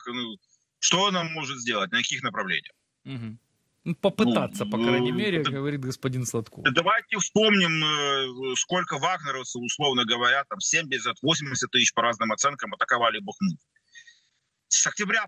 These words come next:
Speaker 1: прошлого года. Да где с октября? С лета прошлого года не атаковали Бахмут, и сейчас они от-, откатываются назад.
Speaker 2: Мгм.
Speaker 1: А мы говорим о группировке двадцать шесть тысяч человек, двадцать семь,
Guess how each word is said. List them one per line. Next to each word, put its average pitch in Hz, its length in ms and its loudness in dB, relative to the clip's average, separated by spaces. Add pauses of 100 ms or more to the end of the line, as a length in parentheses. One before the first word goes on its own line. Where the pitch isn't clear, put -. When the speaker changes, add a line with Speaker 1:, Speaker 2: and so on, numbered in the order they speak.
Speaker 1:
прошлого 165 420 -10
года. 95 320 -8
Да 139 100 2
где 135 140 2
с 135 80 0
октября? 104 460 0
С - 160 -2
лета 151 380 -2
прошлого 117 380 -4
года 165 300 2
не 131 120 -2
атаковали 127 460 0
Бахмут, 123 360 -6
и - 60 -2
сейчас - 180 0
они 131 80 4
от-, 123 180 0
откатываются 113 640 -2
назад. 98 280 -2 (420)
Speaker 2:
Мгм. 131 180 -12
Speaker 1:
А 180 60 6
мы 233 160 6
говорим 180 320 2
о 160 60 -4
группировке 160 520 -2
двадцать 147 360 0
шесть 143 200 -2
тысяч 131 240 0
человек, 156 400 2
двадцать 127 360 -2
семь, 180 260 2